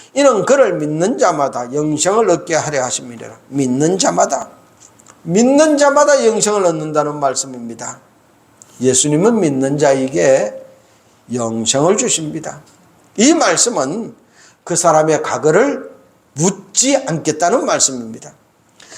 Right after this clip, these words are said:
과거부터 오늘까지 쭉 변함없이 잘 믿은 자만 영생을 주는 것 아닙니다. 과거에 믿지 않은 사람들도 있습니다. 과거에는 잘 믿다가 다시 세상으로 가버린 사람도 있습니다.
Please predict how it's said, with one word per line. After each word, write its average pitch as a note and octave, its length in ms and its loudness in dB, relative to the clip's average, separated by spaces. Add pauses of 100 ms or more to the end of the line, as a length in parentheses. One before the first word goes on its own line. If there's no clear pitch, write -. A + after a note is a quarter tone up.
(200)
과거부터 C#4+ 540 2
오늘까지 D4+ 600 2
쭉 - 540 -2
변함없이 D4 560 2
잘 - 440 -2
믿은 F4+ 320 4
자만 E4+ 280 2
영생을 A3 460 -2
주는 F3+ 240 -8
것 F3 160 -6
아닙니다. A#2+ 720 -4 (640)
과거에 F#3+ 400 4
믿지 G3+ 300 -2
않은 F#3 600 -2
사람들도 F#3+ 600 0
있습니다. F#3+ 880 -4 (320)
과거에는 A3 720 2
잘 - 320 -2
믿다가 A#3+ 520 -2
다시 D4 360 0
세상으로 A3+ 540 0
가버린 A3 400 -2
사람도 G#3+ 380 -4
있습니다. A3 680 -2